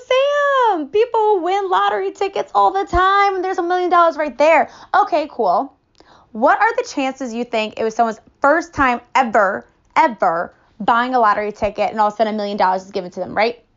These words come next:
Not, doesn't happen. If someone were to win the lottery, a million dollars, how much money do you think they put in to buying lottery tickets? Maybe they show up every single Friday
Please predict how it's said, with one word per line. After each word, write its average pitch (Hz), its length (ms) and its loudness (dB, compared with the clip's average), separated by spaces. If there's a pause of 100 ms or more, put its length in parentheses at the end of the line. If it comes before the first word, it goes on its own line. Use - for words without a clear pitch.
(260)
Not, 208 1160 -2
doesn't 247 280 2
happen. - 460 -8 (540)
If 381 200 2
someone 254 360 0
were 220 160 0
to 226 140 -6
win 208 180 -2
the 233 140 0
lottery, 190 640 -2 (160)
a 220 40 -4
million 220 440 0
dollars, 214 500 2 (220)
how 381 180 0
much 494 220 -2
money 269 580 0
do 247 160 -8
you 247 140 -2
think 233 340 -4
they 220 140 -2
put 220 320 0
in 208 340 -6 (220)
to 220 360 -4 (240)
buying 208 360 0
lottery 202 360 0
tickets? 330 640 -2 (560)
Maybe 277 260 2
they 302 120 0
show 294 140 0
up 277 280 0
every 330 320 0
single 311 320 0
Friday 220 540 0